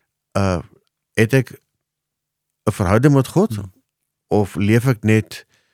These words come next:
Speaker 1: sonder 'n verhouding,
Speaker 2: Hmm.
Speaker 1: maar probeer net 'n klomp reëls navolg om hom gelukkig te hou? En ek dink die belangrike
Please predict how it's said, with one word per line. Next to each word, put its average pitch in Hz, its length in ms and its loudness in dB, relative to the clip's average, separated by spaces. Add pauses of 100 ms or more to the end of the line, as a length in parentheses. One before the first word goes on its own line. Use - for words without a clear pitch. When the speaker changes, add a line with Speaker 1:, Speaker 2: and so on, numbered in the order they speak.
(240)
Speaker 1:
sonder 160 320 2
'n 147 60 2
verhouding, 98 420 0
Speaker 2:
Hmm. 87 80 -14 (140)
Speaker 1:
maar 101 100 -2
probeer 104 320 0
net 120 180 0
'n 113 60 -2
klomp 101 220 -2
reëls 101 480 0 (420)
navolg 104 540 0
om 73 100 -6
hom 95 140 -2
gelukkig 101 400 0
te - 100 -6
hou? 87 180 0
En 67 100 -10
ek 95 120 -6
dink 127 220 0
die 98 320 0 (400)
belangrike 123 480 2